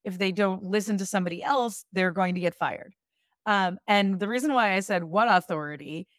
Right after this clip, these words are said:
is because we often say, uh,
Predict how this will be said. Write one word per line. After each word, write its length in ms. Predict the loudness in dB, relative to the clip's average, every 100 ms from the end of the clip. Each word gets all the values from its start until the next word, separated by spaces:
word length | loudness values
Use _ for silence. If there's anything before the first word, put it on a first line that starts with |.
| _ -8
is 100 | -4
because 380 | -2 0 -2
we 180 | -2 -4
often 380 | 2 2 2 -2
say, 520 | 0 2 2 2 0 -6 _ _ _ -2
uh, 400 | 0 0 -2